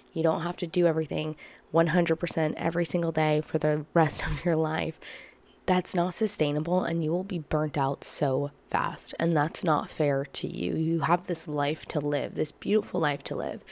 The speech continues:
and it's all about getting up, showing up, and doing it for yourself. No outside force can light that fire within you. No outside force can motivate you.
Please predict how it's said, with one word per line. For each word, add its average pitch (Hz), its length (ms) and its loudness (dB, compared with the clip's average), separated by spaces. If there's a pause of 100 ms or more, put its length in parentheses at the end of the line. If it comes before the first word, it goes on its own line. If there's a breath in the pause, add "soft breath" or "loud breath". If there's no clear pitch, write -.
(360 loud breath)
and 165 440 0
it's - 240 -4
all 165 200 2
about 151 420 2 (240)
getting 156 380 0
up, - 160 -10 (640)
showing 160 480 2
up, 160 240 -4 (100)
and 165 240 0
doing 160 300 0
it 160 160 -4
for 151 340 0
yourself. 170 520 -4 (400 loud breath)
No 165 280 2
outside 180 460 0
force - 440 -4
can 156 380 -4
light 151 220 -2
that 170 200 -8
fire 156 240 4
within 151 380 0
you. 156 240 -4 (340 loud breath)
No 160 200 4
outside 180 420 0
force - 320 -2
can 165 220 -2
motivate 151 480 -2
you. 160 200 0